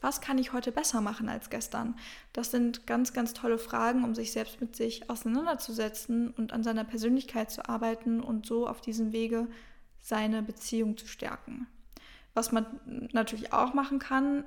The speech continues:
weil es ja auch gerade in der Frage um ohne Therapie, Therapie geht, Coachings zum Beispiel. Lena und ich bieten ja beide Coachings an. Wir haben auch zusammen schon zwei Retreats angeboten. Das ist natürlich auch eine Art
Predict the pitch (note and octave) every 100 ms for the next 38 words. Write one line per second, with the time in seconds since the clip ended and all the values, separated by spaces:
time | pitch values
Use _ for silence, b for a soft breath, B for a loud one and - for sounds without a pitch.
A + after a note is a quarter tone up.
0 | B3+ A3+ G#3 A3 - - B3 B3+ - -
1 | A3+ - - G#3 A#3+ G#3 G#3 - A3+ A3
2 | - G#3 G#3 - - - A3+ A3+ A3 A3+
3 | A3 - - - - A#3 A3+ - A#3 C4
4 | C#4+ - - - - - - - - -
5 | - F4 - A3 - G#3+ G3 G3+ - G#3+
6 | G#3+ B3 A#3+ B3 - A#3 A#3 G#3+ A3 A#3
7 | A3+ A#3 A#3 A#3 A#3+ - A#3+ B3 A3+ A3
8 | G#3+ - A3 A3+ A#3 A#3 A3+ A3 G#3+ A3
9 | C#4+ C#4 A#3+ A#3 A#3 A#3 A#3 A3+ A#3 B
10 | B B - A3+ A3+ A#3 A#3+ A#3 - C4+
11 | - A#3 A3+ A#3 G#3+